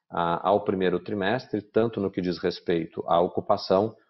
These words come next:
como, é, às tarifas que tão sendo, é, praticadas, e a gente continua olhando pros se-, pros hotéis mais voltados pra lazer, com, é, níveis de ocupação, é, bastante expressivos.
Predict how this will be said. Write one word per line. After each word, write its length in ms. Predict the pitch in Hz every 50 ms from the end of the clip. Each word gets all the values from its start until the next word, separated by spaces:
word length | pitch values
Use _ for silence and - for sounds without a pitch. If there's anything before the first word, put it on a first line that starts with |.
| _ _ _
como, 540 | - 98 95 95 95 98 98 98 95 - - 98
é, 280 | 92 90 90 90 92 90
às 220 | 95 92 - -
tarifas 460 | - 85 82 85 87 - - 90 - -
que 100 | - 92
tão 340 | - - 92 92 95 98 95
sendo, 720 | - - - - 87 87 87 90 85 92 92 92 92 - _ _ -
é, 260 | 85 90 90 90 87 87
praticadas, 760 | - - 98 - - - - 104 98 110 123 143 135 - - _ - - - - _ -
e 60 | 120
a 40 | 104
gente 200 | 104 117 - -
continua 440 | - 110 107 - - 101 101 107
olhando 540 | 110 98 87 92 90 90 90 85 90 87 - _ _ _ _ _ -
pros 260 | - 90 90 - -
se-, 220 | - 95 90 - - -
pros 200 | 101 95 92 92
hotéis 480 | 98 90 - 90 87 87 87 - - 82
mais 260 | 90 95 104 104 98
voltados 460 | 107 101 92 - 90 85 80 - -
pra 180 | - - 85 85
lazer, 500 | 92 101 98 85 - 87 95 104 104 104 - _ _ _ _ _
com, 400 | - 101 98 98 101 107 110 - - 92
é, 160 | 92 90 90
níveis 380 | 92 92 101 104 92 98 90
de 60 | 87 92
ocupação, 800 | 87 - - - - 90 - - - 90 87 90 92 92 - -
é, 340 | 90 87 87 90 87 85 85
bastante 500 | 82 90 87 - - - 87 87 87 -
expressivos. 760 | - - - 92 90 - - - - _ - - - -